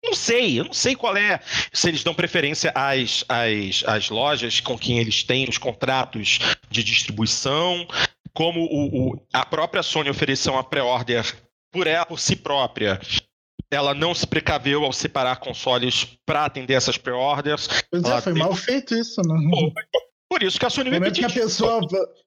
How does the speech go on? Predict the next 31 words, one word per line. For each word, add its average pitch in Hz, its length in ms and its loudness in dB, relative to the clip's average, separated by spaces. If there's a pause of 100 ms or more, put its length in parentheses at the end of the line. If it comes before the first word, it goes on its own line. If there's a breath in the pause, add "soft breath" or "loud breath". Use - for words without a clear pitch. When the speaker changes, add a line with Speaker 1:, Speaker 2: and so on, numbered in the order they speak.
Speaker 2:
porque, 175 200 2
uh, 185 580 2
uma, 180 160 0 (300)
uma 185 200 2
coisa 208 340 -2
é 277 120 2
tu 269 280 -2
fazer 214 260 -2
uma 208 160 0
reserva 180 460 0
sem 240 160 -2
pagar 240 300 0
nada, 233 280 0
outra 165 240 -2 (260)
coisa 170 240 0
é - 20 -10
tu 208 120 -10
pagar 180 640 0 (280)
<laughs> 180 380 -4
em 180 80 0
adiantado, 185 640 0 (440 loud breath)
no 180 240 2
mínimo 196 360 2
era, 233 220 0
tinha 233 240 -2
que 180 80 -4
tá 185 320 0
reservado 185 880 0
já 247 180 0 (380)
certo, 233 380 0
né? 147 280 2